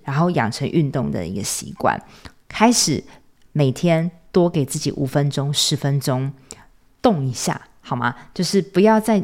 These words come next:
流连于这些写东西的册子上，因为最后这个册子一定会被你遗忘。好，那今天我想跟大家分享一本书，叫做《底层逻辑》。这本书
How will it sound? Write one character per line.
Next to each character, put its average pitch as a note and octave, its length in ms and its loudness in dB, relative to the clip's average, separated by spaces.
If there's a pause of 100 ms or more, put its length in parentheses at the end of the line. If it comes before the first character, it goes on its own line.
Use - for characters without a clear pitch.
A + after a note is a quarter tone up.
(120)
流 E3+ 280 8
连 F#3+ 260 6
于 D3+ 200 2
这 F3+ 120 0
些 E3+ 440 0
写 - 340 0
东 D3+ 160 0
西 D#3 140 -4
的 D3 100 0
册 D#3+ 240 0
子 A2+ 140 -6
上， C#3+ 200 -2
因 F3 60 2
为 G#3 80 6
最 G#3 260 2
后 F#3+ 220 4
这 G3 160 2
个 E3+ 80 4
册 E3 240 2
子 C#3+ 140 -4
一 C#3 40 -4
定 D3+ 140 0
会 D#3+ 80 0
被 E3 180 -2
你 C3 200 -4
遗 - 220 -8
忘。 C#3 300 2 (380)
好， - 320 -4 (320)
那 D4 100 2
今 E4 220 0
天 F4 140 8
我 C#4 80 6
想 A3 120 4
跟 A3+ 120 4
大 B3+ 100 2
家 B3+ 100 2
分 C4 420 0
享 E3+ 300 0
一 G3+ 80 2
本 D3 200 -2
书， F3+ 240 -2
叫 F3+ 180 0
做 E3+ 180 -4
《底 A#2 220 -4
层 A#2+ 280 -4
逻 B2 200 0
辑》。 C3 200 -6
这 B3+ 100 -2
本 G#3 180 0
书 F#3+ 320 -2